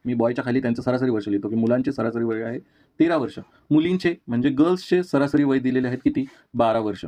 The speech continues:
मिक्सचर ॲलिगेशन पद्धतीमध्ये दोघांच्या सरासरी खाली लिहून घेतल्या आणि दोघांचं कॉम्बिनेशनमध्ये शाळेतील सर्व विद्यार्थ्यांचे म्हणजे मुलं आणि मुली दोन्ही मिळून बारा वर्ष नऊ महिने. मग बारा वर्ष नऊ महिने याला पूर्ण वर्षामध्ये कन्व्हर्ट करूया.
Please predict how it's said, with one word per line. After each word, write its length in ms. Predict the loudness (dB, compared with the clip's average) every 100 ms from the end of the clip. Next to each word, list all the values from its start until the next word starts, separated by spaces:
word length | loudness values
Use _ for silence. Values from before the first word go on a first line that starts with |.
| -2
मिक्सचर 280 | 0 2 0
ॲलिगेशन 340 | 0 0 0
पद्धतीमध्ये 440 | 0 2 2 0
दोघांच्या 340 | -2 -2 -2 -2
सरासरी 260 | -2 -2 0
खाली 160 | 2
लिहून 140 | 2 -2
घेतल्या 200 | -8 -12 -18 -2
आणि 120 | 2 4
दोघांचं 360 | 2 2 0
कॉम्बिनेशनमध्ये 680 | 2 2 2 2 0 0 0 -6 _ -2
शाळेतील 300 | 0 2 2
सर्व 180 | 4
विद्यार्थ्यांचे 420 | 4 2 -2 -4 -2
म्हणजे 180 | 2
मुलं 240 | 4 4 2
आणि 120 | 0
मुली 240 | 0 0 -2 -8 _
दोन्ही 260 | 0 2 2
मिळून 220 | 2 2
बारा 200 | 2 4
वर्ष 200 | 2 2
नऊ 180 | 0 2
महिने. 220 | 0 -4 -10 _ _ 0
मग 100 | 2
बारा 260 | 4 4
वर्ष 240 | 2 0 2
नऊ 200 | 2 2
महिने 300 | 2 0 -2 -8 -6
याला 120 | -2 2
पूर्ण 240 | 2 2
वर्षामध्ये 420 | 2 2 2 2
कन्व्हर्ट 220 | 0 0
करूया. 180 | 0 -2